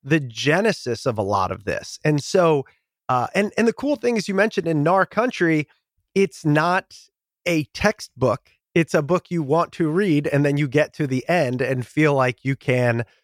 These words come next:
uh, better implement a lot of these things in your life. So, uh, the book is Nar Country, Growing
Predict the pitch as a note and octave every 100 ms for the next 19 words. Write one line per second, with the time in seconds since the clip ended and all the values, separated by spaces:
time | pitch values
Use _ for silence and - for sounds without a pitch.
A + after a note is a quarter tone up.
0 | _ _ _ - F#2+ G#2 G#2 - A#2+ G#2
1 | D#3 D#3 D3+ C#3 D3+ - B2+ B2 A2 A2+
2 | A2 G#2+ G#2 - G#2 - G2 F#2+ G2 -
3 | - F#3+ D#3 _ _ _ _ - C#3 C#3
4 | E3 G3 D4 G#3+ F3+ - D#3+ G3+ G3 G3
5 | F#3 F3+ D#3 C#3 F3+ F3+